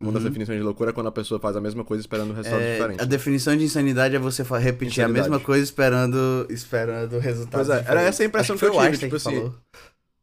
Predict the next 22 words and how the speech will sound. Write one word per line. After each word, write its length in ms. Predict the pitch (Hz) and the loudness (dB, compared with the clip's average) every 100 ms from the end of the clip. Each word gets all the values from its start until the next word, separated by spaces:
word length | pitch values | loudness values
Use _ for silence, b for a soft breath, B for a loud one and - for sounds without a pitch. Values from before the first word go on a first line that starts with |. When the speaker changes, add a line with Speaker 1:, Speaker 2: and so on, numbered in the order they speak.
| _ _ - | _ _ 0
Speaker 1:
Foi, 340 | 196 196 165 151 | 2 4 2 4
e 80 | |
aí 160 | 180 208 | 6 8
eu 140 | 226 | 8
tava 200 | 220 220 | 6 0
com, 200 | 214 233 | 0 0
eu 80 | 220 | 0
tava 180 | 226 370 | 0 0
assim, 340 | 415 466 403 381 | 2 2 0 -2
eu 100 | 214 | -2
tava 180 | 247 247 | -2 -2
aqui 140 | 277 | -2
esperando, 380 | - 226 220 220 | -2 -2 -2 -2
tipo, 260 | - 151 | -4 -4
"Ah, 180 | 110 127 | -2 -2
tá, 260 | 107 107 101 | -2 -2 -2
ele 80 | 95 | -4
vai 140 | 98 | -6
brigar 320 | 101 98 98 | -6 -4 -6
com 140 | - 98 | -8 -10
ela 160 | 95 | -8
agora. 400 | 92 92 92 92 | -8 -8 -10 -14